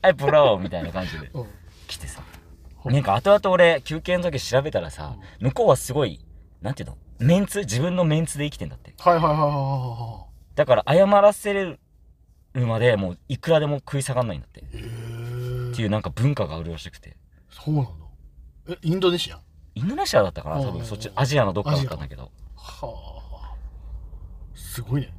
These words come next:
Speaker 2: プライドが高いんだ。
Speaker 1: そう、プライドが高いとかね、あるらしいよ。
Speaker 2: はあ。え、ど-、どうすんだろうね。それマジで本当謝んなかったらさ、
Speaker 1: うん。
Speaker 2: 夜までずっとなんか
Speaker 1: いや、ありえるよね。全然俺それでもいいんだけどね。
Speaker 2: いやね、
Speaker 1: うん。
Speaker 2: 別にね、潰れるしね、こっちからしたら
Speaker 1: そうそうそうそう。
Speaker 2: 時間がね。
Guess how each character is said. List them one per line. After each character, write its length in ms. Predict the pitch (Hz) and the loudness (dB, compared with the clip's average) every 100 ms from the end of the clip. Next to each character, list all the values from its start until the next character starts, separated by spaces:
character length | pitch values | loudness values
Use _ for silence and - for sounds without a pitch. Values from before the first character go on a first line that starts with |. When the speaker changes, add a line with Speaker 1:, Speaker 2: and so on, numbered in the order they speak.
| - | -6
Speaker 2:
プ 120 | 135 | 0
ラ 100 | 151 | 0
イ 40 | |
ド 80 | 156 | 0
が 80 | 147 | -4
高 180 | 127 143 | -6 -8
い 40 | |
ん 40 | - | -8
だ。 80 | - | -14
Speaker 1:
そ 160 | - 80 | -14 -10
う、 40 | |
プ 120 | - | -6
ラ 100 | 104 | -4
イ 40 | 107 | -2
ド 100 | 98 | -2
が 80 | |
高 260 | - 87 104 | -4 -6 -4
い 80 | 101 | -4
と 80 | 78 | -6
か 100 | 69 | -10
ね、 160 | 69 | -10
あ 80 | 82 | -10
る 120 | 85 | -10
ら 100 | 90 | -8
し 140 | 80 71 | -8 -8
い 40 | |
よ。 100 | 71 | -8
Speaker 2:
は 60 | - | -12
あ。 1300 | 90 85 - - - - - - - - - - - | -14 -16 -16 -18 -18 -18 -18 -20 -18 -18 -18 -14 -8
え、 60 | 123 | -4
ど-、 180 | 131 123 | -2 0
ど 180 | 165 | 0
う 40 | 247 | 0
す 100 | 135 | -2
ん 40 | |
だ 60 | 120 | -4
ろ 40 | |
う 40 | - | -8
ね。 60 | |
そ 100 | - | -6
れ 60 | 135 | 0
マ 120 | 175 | 0
ジ 80 | 180 | 2
で 40 | |
本 140 | 131 127 | -2 -2
当 100 | 139 | -2
謝 40 | |
ん 120 | 131 135 | -2 -4
な 60 | |
か 60 | 117 | -6
っ 20 | |
た 80 | - | -12
ら 60 | - | -14
さ、 220 | - - - | -16 -16 -12
Speaker 1:
う 40 | |
ん。 120 | - - | -12 0
Speaker 2:
夜 160 | 156 160 | 2 2
ま 100 | 127 | 0
で 60 | |
ず 140 | 120 - | -4 -6
っ 20 | |
と 120 | 165 | 0
な 60 | 160 | 0
ん 20 | |
か 60 | 165 143 - | 2 -2 -4
Speaker 1:
い 40 | 85 | -4
や、 120 | 87 | -2
あ 60 | 98 | 0
り 100 | 107 | 0
え 80 | |
る 80 | 95 | -2
よ 100 | 80 | -4
ね。 180 | 69 65 - _ _ _ _ - - 440 - | -8 -10 -16 _ _ _ _ -18 -12 -12 -8
全 160 | - 120 | -2 0
然 120 | 123 | 2
俺 100 | 120 | 0
そ 140 | 117 | -2
れ 60 | 123 | 0
で 60 | 123 | 0
も 80 | |
い 40 | 98 | 0
い 20 | |
ん 40 | |
だ 80 | 90 | -4
け 60 | 73 | -8
ど 80 | 123 | -6
ね。 100 | 160 | -2
Speaker 2:
い 20 | |
や 100 | 135 | 0
ね、 200 | 135 131 | 0 0
Speaker 1:
う 40 | 78 | -6
ん。 120 | 143 | -6
Speaker 2:
別 220 | 135 131 | -4 -4
に 100 | 123 | -4
ね、 100 | 127 - _ | -6 -10 _
潰 120 | - 170 | -4 2
れ 120 | 165 | 2
る 80 | 160 | 2
し 100 | 113 | -4
ね、 60 | |
こ 60 | 117 | -12
っ 20 | |
ち 60 | 120 | -12
か 60 | 110 | -12
ら 60 | |
し 40 | - | -14
た 60 | |
ら 60 | 95 | -10
Speaker 1:
そ 80 | 101 | -10
う 40 | |
そ 120 | - | -8
う 40 | 71 | -12
そ 160 | 101 | -14
う 20 | 65 | -18
そ 140 | - | -20
う。 40 | - | -20
Speaker 2:
時 1600 | - - 311 370 - 320 - 320 - - - - - - - | -12 -4 -2 -2 -2 -6 -4 -6 -6 -14 -18 -18 -16 -10 -6
間 60 | |
が 20 | |
ね。 20 | 359 | -6